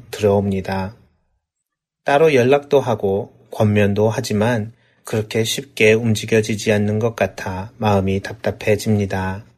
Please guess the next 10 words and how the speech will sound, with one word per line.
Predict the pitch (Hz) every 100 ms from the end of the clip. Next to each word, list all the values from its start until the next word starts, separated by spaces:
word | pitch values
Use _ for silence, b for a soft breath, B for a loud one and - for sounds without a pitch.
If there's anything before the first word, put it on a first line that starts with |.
| _ _ _ _ _ _ _ _ _ _ _
답답한 | - 120 - 147 185 170
마음에 | 131 120 120 117
하나님께 | 117 143 131 123 104 - 123 113 98 b b b
불러도 | - 147 175 127 107 110 110
오지 | 117 113 113
않는 | 107 110 117
사람들을 | 117 127 127 120 98 117 117 -
어떻게 | 113 - 117 127
하라는 | 120 123 107 104 110
말씀이십니까? | 110 107 139 135 123 117 98 - 127 113